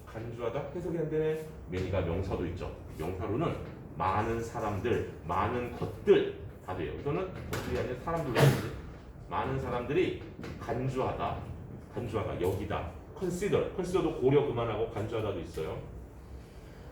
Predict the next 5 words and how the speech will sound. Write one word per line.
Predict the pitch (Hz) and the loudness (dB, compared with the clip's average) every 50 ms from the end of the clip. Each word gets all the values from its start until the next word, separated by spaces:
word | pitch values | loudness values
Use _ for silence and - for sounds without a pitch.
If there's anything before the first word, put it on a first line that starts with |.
| - - - | -12 -8 -4
많은 | - - 131 151 156 | -2 2 4 6 6
사람들이 | 151 151 147 139 139 139 135 - - - - | 6 4 2 2 2 0 -2 -4 -6 0 4
as, | - 160 131 131 120 - - - - | 4 6 6 4 2 0 -2 -4 2
뭐로서 | 131 151 196 226 240 - 233 220 | 6 8 8 10 8 8 8 8
간주한? | 202 196 180 - 175 165 165 170 - | 8 8 4 4 4 4 2 2 -2